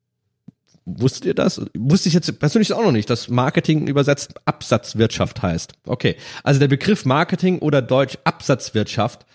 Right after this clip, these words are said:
was auch immer das sein soll, bezeichnet zum einen einen Unternehmensbereich, dessen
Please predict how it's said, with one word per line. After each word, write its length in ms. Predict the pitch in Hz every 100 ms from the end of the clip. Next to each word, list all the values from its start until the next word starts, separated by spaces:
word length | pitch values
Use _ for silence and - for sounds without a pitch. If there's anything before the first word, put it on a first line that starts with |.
| _ _
was 220 | - 117 113
auch 80 |
immer 180 | 113 107
das 160 | 90 -
sein 240 | 110 127
soll, 220 | 147 202 226 - - -
bezeichnet 840 | 139 - 143 180 - 196 - - -
zum 240 | - 139
einen 520 | 131 131 151 165 160
einen 240 | 127 123 120
Unternehmensbereich, 1200 | 139 131 113 104 143 180 - 170 143 143 147 -
dessen 260 | 113 113